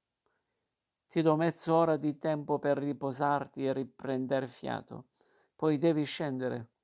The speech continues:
E così dicendo, dicendo, gli voltò le spalle e andò a chiudersi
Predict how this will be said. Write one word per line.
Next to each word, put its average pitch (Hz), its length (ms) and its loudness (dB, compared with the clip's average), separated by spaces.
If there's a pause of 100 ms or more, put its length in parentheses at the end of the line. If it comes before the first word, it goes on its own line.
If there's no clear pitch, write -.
(920)
E - 80 -18
così 170 360 2
dicendo, 143 720 -4 (500)
dicendo, 143 840 -2 (280)
gli 143 240 -2
voltò 147 400 2
le 143 140 -4
spalle 131 480 -2
e 131 40 -4
andò 127 380 -6
a - 140 -10
chiudersi 120 960 -6